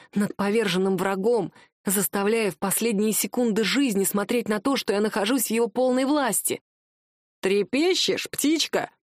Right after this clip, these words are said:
Дыхание Даниэля было горячим, опасным. Дыхание хищника, заполучившего добычу и готовившегося вонзить в нее клыки.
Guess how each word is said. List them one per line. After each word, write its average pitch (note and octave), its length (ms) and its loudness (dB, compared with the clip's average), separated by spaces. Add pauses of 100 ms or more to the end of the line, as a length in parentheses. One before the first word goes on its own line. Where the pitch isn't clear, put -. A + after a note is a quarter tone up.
(500)
Дыхание G3+ 600 0
Даниэля G3+ 480 0
было F#3+ 240 0
горячим, G3 560 0
опасным. G3 580 -2 (320)
Дыхание A#3 520 0
хищника, A3+ 580 0
заполучившего G3+ 680 0
добычу G3+ 440 0
и A3 40 0
готовившегося G#3 800 0
вонзить G3+ 380 0
в - 40 2
нее G#3+ 240 2
клыки. G#3 480 -2